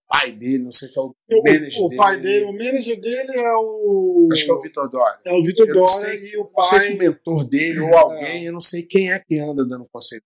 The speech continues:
Speaker 1: pra ele, mas, de novo, ele tá sendo o cara que tá falando antes do resultado. Não que ele não possa ter resultado,
Speaker 2: Sim.
Speaker 1: porque você pode.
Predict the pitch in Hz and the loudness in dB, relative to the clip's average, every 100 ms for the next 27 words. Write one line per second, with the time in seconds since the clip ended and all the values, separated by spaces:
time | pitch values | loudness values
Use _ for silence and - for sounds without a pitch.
0 | _ - 170 165 104 _ _ _ _ _ | _ -2 0 -2 -8 _ _ _ _ _
1 | - 139 156 165 240 185 143 117 _ _ | 0 0 0 -4 -8 -6 -8 -8 _ _
2 | - 139 151 151 160 156 143 139 135 - | -14 -8 -2 0 -2 -4 -8 -2 -2 0
3 | 135 135 151 - _ - 143 - 196 156 | 2 2 0 -10 _ -14 -12 -2 -2 0
4 | 139 160 202 220 233 233 220 208 214 _ | -4 -6 -6 -6 -10 -14 -16 -16 -16 _
5 | _ _ _ _ _ _ _ _ - 160 | _ _ _ _ _ _ _ _ 2 2
6 | 156 160 160 _ - 135 127 _ _ _ | 2 -4 -12 _ -6 -4 -4 _ _ _
7 | _ 127 147 170 175 180 - 160 - 131 | _ -2 0 0 -2 -10 -12 -4 -4 -4
8 | 135 135 131 131 123 170 147 131 123 - | -14 -14 -8 -4 -2 -2 0 0 -2 -2
9 | - 131 | 0 0